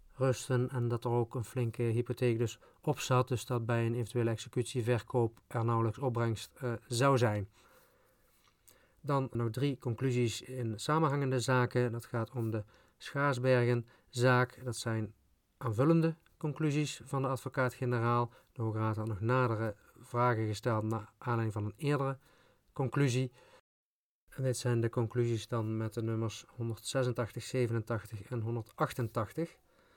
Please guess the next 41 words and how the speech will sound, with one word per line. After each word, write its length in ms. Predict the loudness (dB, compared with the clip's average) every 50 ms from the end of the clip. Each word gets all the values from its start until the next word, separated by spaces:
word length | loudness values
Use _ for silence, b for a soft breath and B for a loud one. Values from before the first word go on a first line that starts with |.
| b b
En 180 | b -6 -2 -2
wat 200 | -2 -2 -4 -4
in 260 | -4 -2 0 0 2
deze 220 | 4 4 4 4 2
conclusies 480 | 0 0 0 2 2 2 2 2 2
in 60 | 2
ieder 140 | 2 2 2
geval 200 | 2 4 2 2
centraal 420 | 2 0 -4 -2 0 2 2 2 2
staat, 340 | 2 0 0 0 0 -2
is 100 | -6 -10
de 100 | -10 -12
schijn 360 | -10 -6 -4 -2 0 0 0 0
van 120 | -2 -4
partijdigheid 680 | -4 -6 -4 -2 -2 -2 -2 -4 -2 -2 -2 -2 -2 -2
van 160 | -4 -4 -2
een 100 | -2 -2
militair 520 | -2 -2 -2 -2 -2 0 2 2 4 4
lid 220 | 4 4 2 2 0
van 220 | 0 0 2 2
de 60 | 2
militaire 440 | 2 2 2 0 0 -2 -2 -2 -2
kamer 360 | 0 2 2 4 4 2 2
van 120 | 2 0 -2
het 100 | -2 -2
Hof 200 | -2 -4 -4 -4
Arnhem 280 | -4 -2 -2 0 0
Leeuwarden, 560 | 0 2 2 4 4 4 4 2 0 -2 -4 B B B B B B B B B B B B -6
omdat 240 | -2 0 0 0 0
hij 100 | 0 0
dus 260 | 0 -2 -2 -4 -12 _
formeel 560 | -20 -12 -6 -4 -2 0 2 2 2 2 2 0
ook 180 | 0 -2 0
nog 120 | 0 0 2
een 140 | 2 2
dienstverband 540 | 2 2 2 2 0 0 0 2 2 2 2
had 240 | 0 0 -2 -2 -4
bij 160 | -4 -2 -2 -2
het 140 | -2 -2
Openbaar 380 | -4 -4 -4 -2 0 0 0 0
Ministerie. 640 | 0 0 -2 -2 -2 0 2 4 4 4 2 0 -2